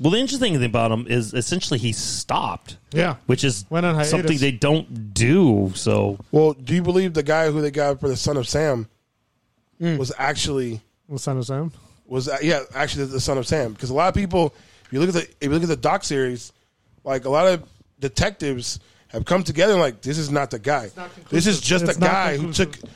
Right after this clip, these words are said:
Speaker 2: Yeah.
Speaker 3: fucking credit for it
Speaker 2: Yeah.
Speaker 3: because he wanted to be in head-, headlines."
Speaker 2: Immortalized as
Speaker 4: Yeah.
Speaker 3: Yeah,
Speaker 2: the
Speaker 3: as
Speaker 2: Son
Speaker 3: the
Speaker 2: of
Speaker 3: Son of Sam, but they're like, the dude was still out there. He
Speaker 2: Mm-hmm.
Speaker 3: probably still kept killing,
Speaker 1: Mm-hmm.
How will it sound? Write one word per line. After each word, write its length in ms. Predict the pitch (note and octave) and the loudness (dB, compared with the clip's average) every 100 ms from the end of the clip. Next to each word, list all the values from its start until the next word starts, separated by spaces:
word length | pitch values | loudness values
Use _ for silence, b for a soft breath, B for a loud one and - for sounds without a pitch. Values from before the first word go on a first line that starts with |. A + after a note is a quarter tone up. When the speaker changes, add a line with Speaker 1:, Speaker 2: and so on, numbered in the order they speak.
| D#3 | -16
Speaker 2:
Yeah. 120 | - | -4
Speaker 3:
fucking 240 | E3 D3+ C3+ | -4 -2 -4
credit 320 | E3+ G#3 C3+ | 0 -2 -2
for 240 | C3+ C3 | -2 -2
it 120 | B2 - C#3 | -2 -8 -16
Speaker 2:
Yeah. 160 | C#3 B2+ _ | -14 -14 _
Speaker 3:
because 220 | B2 D3 | -6 -2
he 80 | D3 | 2
wanted 320 | C#3 D#3 E3 | 4 4 2
to 80 | D3 | -2
be 320 | C3+ D3+ D3 - | -8 -8 -8 -4
in 120 | C3 | -2
head-, 200 | C3 F#3 | 2 2
headlines." 320 | D#3+ E3+ C3 | 2 2 2
Speaker 2:
Immortalized 560 | E3 E3 E3 D#3+ D#3 - | 2 2 2 2 0 -2
as 140 | D3+ | -2
Speaker 4:
Yeah. 240 | C#3+ D3+ C#3+ | 2 4 4
Speaker 3:
Yeah, 180 | E3+ B2+ | 2 0
Speaker 2:
the 100 | C3 | -2
Speaker 3:
as 60 | |
Speaker 2:
Son 20 | D3 | -2
Speaker 3:
the 40 | |
Speaker 2:
of 60 | C#3 | -2
Speaker 3:
Son 140 | D#3+ | 0
of 80 | C#3 | 0
Sam, 220 | B2+ G3 F3 | 2 0 2
but 100 | C3 | 2
they're 140 | E3 | 2
like, 180 | D#3+ A#2+ B B B | 2 0 B B B
the 120 | C3 | -4
dude 160 | B2 G3 | 0 2
was 100 | F3 | 0
still 220 | - C#3 | 0 2
out 200 | E3 F#3 | 2 0
there. 240 | B2 F#2+ - _ _ _ | -4 -10 -16 _ _ _
He 60 | B2+ | -8
Speaker 2:
Mm-hmm. 80 | |
Speaker 3:
probably 240 | B2 G#3+ E3+ | 0 2 2
still 240 | - E3 | 0 -4
kept 220 | - C3 | -2 -6
killing, 460 | - F#3+ F#3 A#2+ G2+ _ - | -4 0 0 -2 -8 _ -4
Speaker 1:
Mm-hmm. 280 | A2+ G#2+ | 0 2